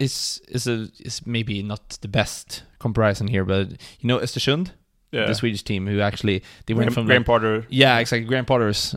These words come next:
Speaker 1: um, Östersund.
Speaker 2: Mm.
Speaker 1: Uh, they went, like, from fourth tier in, in Sweden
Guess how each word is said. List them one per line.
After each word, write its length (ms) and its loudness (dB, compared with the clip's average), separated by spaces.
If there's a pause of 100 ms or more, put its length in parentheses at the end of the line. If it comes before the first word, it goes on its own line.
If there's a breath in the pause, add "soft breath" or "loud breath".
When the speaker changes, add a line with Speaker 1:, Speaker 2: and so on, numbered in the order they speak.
Speaker 1:
um, 540 2 (240)
Östersund. 520 -2 (140)
Speaker 2:
Mm. 160 -10
Speaker 1:
Uh, 220 0 (320 loud breath)
they 100 2
went, 180 6
like, 140 4
from 380 0
fourth 460 6
tier 380 0 (200)
in, 300 -4
in 160 -6
Sweden 420 2